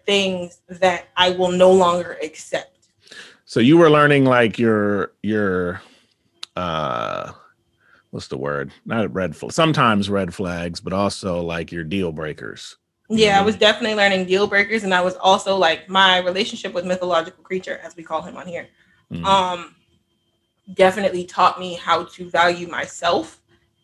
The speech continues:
Speaker 1: and
Speaker 2: Mm-hmm.
Speaker 1: then how my partner should value me. And if no one's valuing me at that standard, then I'm not supposed to be with this person.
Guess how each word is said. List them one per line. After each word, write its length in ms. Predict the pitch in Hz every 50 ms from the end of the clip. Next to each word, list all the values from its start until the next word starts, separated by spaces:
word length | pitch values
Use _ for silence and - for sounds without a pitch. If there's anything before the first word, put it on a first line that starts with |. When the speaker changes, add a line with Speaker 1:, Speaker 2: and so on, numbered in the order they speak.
| _ 185
Speaker 1:
and 100 | - 180
Speaker 2:
Mm-hmm. 80 | 175
Speaker 1:
then 100 | 185 -
how 200 | - - 185 180
my 180 | 180 175 165 160 - -
partner 380 | - 196 185 180 175 160 156
should 240 | - - - 170 170
value 320 | 170 151 - 82 - - -
me. 220 | - _ _ _ _ _ _ _ _ _ -
And 80 | 185
if 140 | 180 180 185
no 120 | 190 185 185
one's 240 | 180 175 175 175
valuing 440 | - 185 180 175 180 175 175 175 175
me 140 | 170 165 - -
at 160 | 175 165 -
that 180 | 160 156 156 -
standard, 520 | _ 147 160 175 175 190 202 214 196 180
then 120 | 180 165
I'm 160 | 165 165 170 175
not 240 | 170 160 160 -
supposed 240 | - _ - 165 - _
to 40 |
be 140 | _ 165 165
with 100 | 156 -
this 140 | - - _
person. 320 | _ - - - _ _